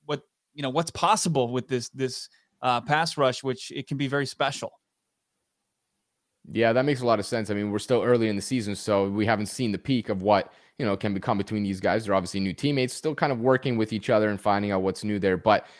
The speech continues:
Speaker 2: uh, one of the areas that I have to ask about, it's this secondary. I mean, a lot of question marks. I know you guys have ribbed at Patrick Peterson. He's no longer there.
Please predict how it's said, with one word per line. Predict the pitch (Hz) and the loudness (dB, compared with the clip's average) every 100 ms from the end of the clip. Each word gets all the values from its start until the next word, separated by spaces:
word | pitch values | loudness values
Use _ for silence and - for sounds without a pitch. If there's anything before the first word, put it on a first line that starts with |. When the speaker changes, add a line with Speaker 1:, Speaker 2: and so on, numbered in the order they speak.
| - - | -16 2
Speaker 2:
uh, | 104 104 | 4 6
one | 117 156 | 6 6
of | |
the | 143 135 | 8 8
areas | 135 131 - | 8 6 4
that | 117 | 4
I | 104 | 4
have | 117 123 - | 6 4 4
to | 117 - | -4 0
ask | 107 113 - | 2 2 0
about, | 110 110 107 - _ _ | 2 4 2 -2 _ _
it's | - 113 | -4 -2
this | 135 123 | 0 2
secondary. | 139 135 - 98 85 85 104 | 4 4 4 0 0 -2 0
I | 113 | 0
mean, | 110 110 | 0 0
a | 104 | 2
lot | 104 131 | 6 6
of | 147 | 4
question | 143 135 139 | 2 2 0
marks. | 131 127 127 113 | 0 0 0 -2
I | 110 | -2
know | 113 | 0
you | 113 | 0
guys | 113 110 110 101 _ _ _ | 4 4 4 0 _ _ _
have | 107 | -2
ribbed | 117 127 143 127 | 2 4 6 4
at | 117 - | 2 2
Patrick | 123 120 101 | 0 0 -2
Peterson. | 156 151 151 139 | 0 0 -2 -6
He's | 117 | -4
no | 123 | -2
longer | 117 113 110 101 | 0 0 2 2
there. | 107 131 120 | 4 6 4